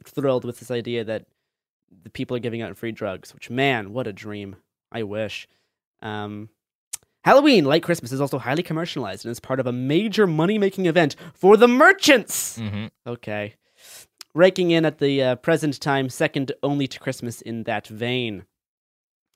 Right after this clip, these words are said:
Speaker 1: Halloween is the satanic new year and is a celebration of the devil, and is, he is using the world today to gain greater acceptance of the perversity as he continues to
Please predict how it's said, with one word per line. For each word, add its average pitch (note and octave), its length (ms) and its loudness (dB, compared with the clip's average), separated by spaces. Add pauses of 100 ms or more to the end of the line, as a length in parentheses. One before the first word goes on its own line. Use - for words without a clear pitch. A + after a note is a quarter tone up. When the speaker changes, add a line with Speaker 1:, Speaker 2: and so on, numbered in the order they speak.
(220)
Speaker 1:
Halloween D3 500 2
is A#2 180 -10
the A#2+ 100 -8
satanic B2+ 500 -8
new B2 180 -4
year F2+ 280 -12 (200)
and - 80 -14
is A#2+ 60 -6
a A#2+ 40 -12
celebration C#3+ 460 -2
of A2+ 60 -10
the B2 60 -6
devil, A2+ 340 -6
and A2+ 80 -10
is, A#2 360 -14
he E3 140 -4
is D3 120 -4
using E3 340 -2
the E3 100 0
world D3+ 600 0
today C3 480 4 (240)
to C#3 100 -2
gain C#3+ 300 2
greater C#3+ 340 2
acceptance D#3 600 -2
of C3+ 200 -2
the C3+ 80 -2
perversity D#3 680 4 (180)
as B2+ 100 -10
he C#3 80 -6
continues C3+ 480 -4
to C3 320 -4